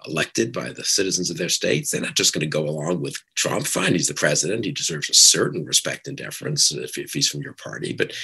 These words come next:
they're not just, Paul Ryan had been in Washington a long time, Speaker of the House.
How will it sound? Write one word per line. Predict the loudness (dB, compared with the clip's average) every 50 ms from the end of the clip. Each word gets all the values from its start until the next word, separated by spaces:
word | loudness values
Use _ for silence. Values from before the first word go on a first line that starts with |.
| -10 -10 -12 -4 2
they're | 2 4
not | 4 4 2
just, | 2 0 0 -2 -4
Paul | 0 0 2 2
Ryan | 0 -2 -2 -2 0 2 2 2 2 2 0
had | -4
been | -6 -4 -4
in | -4 -6
Washington | -4 0 0 0 0 0 -4 -4
a | -4
long | -4 -4 -4 -4 -4
time, | -4 -6 -4 -6 -2 4
Speaker | 4 4 4 2 -2 -4 -4 -4 -6 -6
of | -6
the | -4
House. | -4 -4 -2 -2 -2 2 4 4 4 4